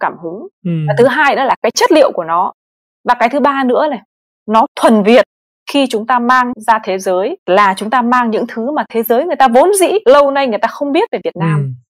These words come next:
Speaker 1: Thế bây giờ những cái thứ đưa ra và mình có thể giới thiệu rằng đây,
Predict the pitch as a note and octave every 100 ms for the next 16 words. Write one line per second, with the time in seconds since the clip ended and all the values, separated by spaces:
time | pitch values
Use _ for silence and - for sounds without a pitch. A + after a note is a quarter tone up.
0 | _ C#4+ C4+ A#3+ G#3 G#3+ A#3+ D4 B3 C#4+
1 | C4 C4 B3 A#3 F#3+ F#3 E3 A3 G#3 C#3+
2 | F3 - - - G#3 A#3